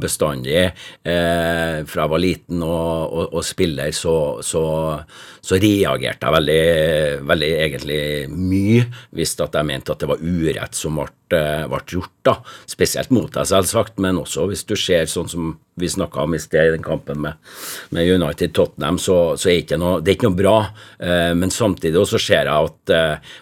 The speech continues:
ok, når det går så fort som det gjør i dag på fotballbanen, spesielt internasjonalt, så er det jo store,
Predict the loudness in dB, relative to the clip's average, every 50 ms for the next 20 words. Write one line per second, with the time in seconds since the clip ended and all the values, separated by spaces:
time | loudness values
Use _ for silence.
0 | _ -8 -8 -8 -4 0 2 2 2 0 -4 -14 _ -20 -18 -10 -6 -4 0 0
1 | 0 0 0 -2 -2 -2 -6 -8 -6 -10 -10 -10 -8 -8 -6 -4 -2 0 2 2
2 | 4 4 4 4 4 4 4 4 4 2 0 -4 -6 -6 -6 -4 -2 -2 0 0
3 | 0 0 2 2 2 2 0 0 -2 -2 -2 -2 -2 -2 -4 -6 -4 -2 -4 -4
4 | -2 -2 -4 -2 -2 -4 -6 -6 -2 2 2 2 2 0 -4 -20 -20 -20 -20 -20
5 | -12 -2 2 2 2 4 2 0 -2 -4 -8 -6 -4 -2 0 0 0 0 0 2
6 | 2